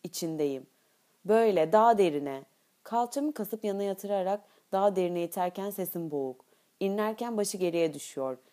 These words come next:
Nefes nefese, "Bir daha." diyor. Gözlerini açıyor ve alev alev yanan gözlerle bana bakıyor.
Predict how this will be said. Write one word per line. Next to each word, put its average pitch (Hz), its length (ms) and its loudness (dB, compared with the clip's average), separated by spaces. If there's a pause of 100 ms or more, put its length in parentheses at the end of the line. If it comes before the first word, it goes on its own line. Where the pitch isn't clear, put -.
(140)
Nefes 180 380 -2
nefese, 165 480 -4 (320)
"Bir 220 280 2
daha." 143 300 -2 (280)
diyor. 131 300 -4 (460)
Gözlerini 196 520 0
açıyor 208 400 -2
ve 220 40 0
alev 208 300 2
alev 175 260 4
yanan 165 320 -2
gözlerle 170 500 2
bana 165 200 2
bakıyor. 135 460 -4